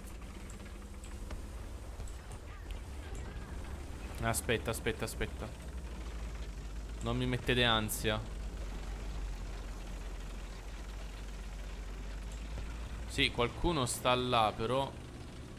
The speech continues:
non è che riesco a vederlo più di tanto, anzi.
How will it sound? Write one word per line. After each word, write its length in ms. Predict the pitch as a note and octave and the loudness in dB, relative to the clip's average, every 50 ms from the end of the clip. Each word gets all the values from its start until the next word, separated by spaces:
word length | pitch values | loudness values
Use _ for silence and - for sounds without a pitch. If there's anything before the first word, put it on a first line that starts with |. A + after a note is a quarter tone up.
| - - - - - - - - - - - - - - - - - - - - - - - - - - - - - - - - - - - - - - - - - - - - - - - - - - - - - | -10 -10 -10 -10 -10 -10 -10 -10 -10 -10 -10 -10 -10 -8 -10 -8 -8 -8 -8 -8 -8 -8 -8 -8 -10 -10 -10 -10 -10 -10 -10 -8 -8 -8 -8 -8 -8 -8 -8 -8 -8 -8 -8 -8 -6 -6 -6 -6 -6 -6 -6 -4 -2
non 140 | - A2+ B2 | 0 4 4
è 100 | D3 C#3+ | 4 6
che 140 | - D3 C3 | 8 8 8
riesco 320 | B2 C3 B2+ - - - | 10 8 6 6 6 4
a 20 | B2+ | 4
vederlo 440 | A#2 A2+ A#2+ A#2 B2+ A#2+ A2+ A#2+ A#2 | 4 6 6 8 8 8 8 6 6
più 160 | A#2 - - | 8 8 8
di 120 | A#2 A2+ | 8 6
tanto, 460 | A2 A#2+ A2+ A2 G#2+ G2+ - - A2 | 6 6 6 6 4 2 2 2 4
anzi. 500 | A2+ A#2 A2 G#2+ G2+ - - - G2+ G2 | 4 6 4 4 2 0 0 0 0 -2